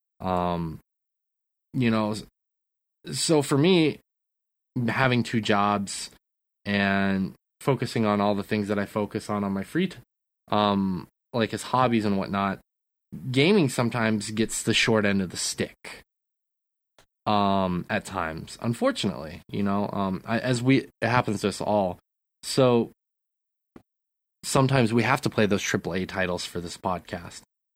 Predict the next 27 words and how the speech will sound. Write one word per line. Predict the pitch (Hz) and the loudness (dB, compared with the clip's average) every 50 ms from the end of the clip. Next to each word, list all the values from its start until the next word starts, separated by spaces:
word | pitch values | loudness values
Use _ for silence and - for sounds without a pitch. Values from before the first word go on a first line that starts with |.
| _ _ _ - | _ _ _ -4
and | 98 101 101 101 | 0 0 2 2
I | 107 110 | 2 4
won't | 110 110 110 - | 4 2 2 0
necessarily | 104 110 104 - - 101 - 110 101 98 101 101 | 0 -2 -2 -2 -4 -4 0 2 2 2 4 2
want | 101 107 120 127 123 120 | 2 2 2 2 0 -2
to. | - - 90 87 | -4 -6 -4 -2
Like, | 90 90 90 90 85 - - - - _ _ - | -2 -2 -2 -4 -6 -10 -20 -20 -20 _ _ 0
Morgan | 101 110 117 120 113 110 113 110 107 107 104 95 - - - | 2 4 6 4 4 4 4 4 4 4 2 0 -4 -6 -4
really | 123 120 127 131 123 123 123 | 0 4 4 6 6 6 4
wanted | 113 113 117 113 117 113 110 | 4 4 2 2 2 2 0
us | 110 107 - | 0 -2 -4
to | - 104 | -8 -4
play | - 123 110 | 0 0 0
Far | - - 110 104 101 | 2 2 2 2 2
Cry | - - 104 92 | 2 0 -2 0
five | - - 139 139 131 113 - | 2 4 4 4 4 4 2
'cause | - 113 98 | 0 -2 0
it | 104 101 | 0 0
was | 101 104 98 | 0 -2 -2
one | 98 98 98 | -2 -2 -2
of | 101 92 | -2 -4
his | 95 92 - | -6 -8 -6
favorite | - 113 107 101 98 95 98 | -2 0 0 0 0 -2 -2
games | - 117 135 170 185 - | -2 0 2 2 2 0
of | 113 90 | 0 -2
last | 87 87 90 92 - - | -2 -4 -6 -8 -10 -10
year, | - 95 90 90 | -8 -8 -8 -8